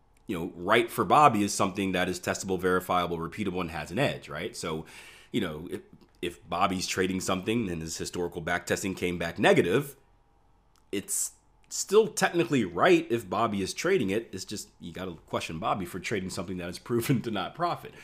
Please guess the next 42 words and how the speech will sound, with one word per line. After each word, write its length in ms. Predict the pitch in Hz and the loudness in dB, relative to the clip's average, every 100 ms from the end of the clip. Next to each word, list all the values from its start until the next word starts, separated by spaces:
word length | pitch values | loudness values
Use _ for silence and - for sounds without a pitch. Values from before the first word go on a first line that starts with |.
| - - - | -20 -20 0
But 380 | 196 160 - - _ _ _ _ _ - 123 | 6 6 4 -10 _ _ _ _ _ -16 0
the 140 | 127 | 0
point 340 | - 185 156 | 6 8 10
is, 340 | 190 147 117 104 | 10 8 6 4
right, 320 | 117 120 120 - - - - | 4 4 2 -14 -20 -12 0
there's 200 | 135 120 | 2 6
no 220 | 143 143 | 8 8
right 400 | 117 113 117 117 | 8 6 6 4
or 120 | 107 | -2
wrong. 360 | 95 127 113 92 | 4 6 6 4
There, 180 | 92 - | 0 0
there 180 | 101 104 | 0 0
are 180 | 92 87 | 0 -4
different 600 | 82 117 117 110 98 - 98 | 0 0 0 0 -2 -4 -12
approaches, 580 | 90 - 165 170 85 | -6 2 2 2 -2
and 100 | 87 | -4
it's 140 | 90 - | -4 -4
important 400 | 92 110 110 95 | -4 -2 -2 -2
that 140 | 87 | -6
we 100 | 87 | -8
understand 560 | 82 80 - 110 113 95 | -8 -8 -4 2 4 2
it. 140 | 78 | 0
And 280 | 85 85 82 - - - | -4 -4 -4 -10 -18 -2
I 80 | 117 | 2
just 160 | 156 | 2
put 100 | - | 6
out 100 | 147 | 4
a 20 | 110 | 6
podcast 500 | 127 120 - 101 127 | 4 2 4 0 2
yesterday 300 | 190 - 98 | 0 2 2
about 260 | 90 92 | 2 0
this, 160 | 92 87 | -4 -4
about 320 | 92 90 92 | 0 0 0
kind 240 | 117 104 | 0 2
of, 160 | 95 87 | 2 2
um, 160 | 90 87 | 2 2
I 40 | |
think 160 | 127 175 | 0 2
it 20 | |
was 120 | 113 | 2
called, 360 | - 117 107 101 | 6 8 8 6
um, 400 | 98 92 90 | 4 4 0